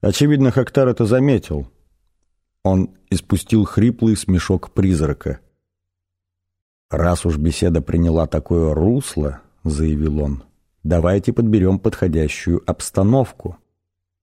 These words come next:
И перед ними материализовалось нечто новенькое. То было тусклое мерцающее подобие кушетки.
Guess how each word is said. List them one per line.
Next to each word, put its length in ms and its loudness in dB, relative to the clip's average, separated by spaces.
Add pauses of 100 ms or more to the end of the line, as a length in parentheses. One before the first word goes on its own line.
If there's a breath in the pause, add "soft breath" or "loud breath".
(1300)
И 80 0
перед 260 2
ними 400 2
материализовалось 1000 2
нечто 360 0
новенькое. 800 -2 (600)
То 160 2
было 300 2
тусклое 680 0
мерцающее 880 0
подобие 580 2
кушетки. 920 -4